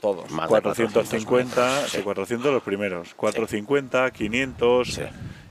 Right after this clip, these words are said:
Speaker 3: y, y demás, que son distancias que nosotros ni nos gusta cazarlos a eso de distancia, ni, ni controlamos también tampoco la herramienta como para asegurar un tiro a esa
Speaker 2: Sí.
Speaker 3: distancia. O sea
Speaker 1: No,
Speaker 3: que
Speaker 1: y segur-,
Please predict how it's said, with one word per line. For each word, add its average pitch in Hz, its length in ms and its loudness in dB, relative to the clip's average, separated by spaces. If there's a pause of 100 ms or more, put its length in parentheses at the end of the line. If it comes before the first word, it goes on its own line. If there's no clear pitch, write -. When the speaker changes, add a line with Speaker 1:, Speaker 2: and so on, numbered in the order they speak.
Speaker 3:
y, 90 440 -2 (380)
y 98 40 0
demás, 90 340 -2
que - 100 -8
son 107 220 -2
distancias 104 580 -2
que 98 500 0 (1500)
nosotros 120 560 2
ni 107 360 0
nos 107 220 2
gusta 120 500 4
cazarlos 113 500 0
a 120 60 4
eso 110 200 0
de 107 60 4
distancia, 139 480 0 (760)
ni, 104 720 -2
ni 107 220 -6
controlamos 107 600 0
también 107 440 -2
tampoco 107 420 -2
la 107 140 2
herramienta 107 520 -2
como 110 180 -6
para 98 180 -4
asegurar 95 540 -2 (500)
un 104 140 -6
tiro 95 220 -2
a 92 40 0
esa 87 160 -6
Speaker 2:
Sí. 85 60 -6
Speaker 3:
distancia. 85 440 -8
O - 40 -16
sea 117 100 -8
Speaker 1:
No, 147 160 2
Speaker 3:
que 127 60 4
Speaker 1:
y 113 80 0
segur-, 117 420 0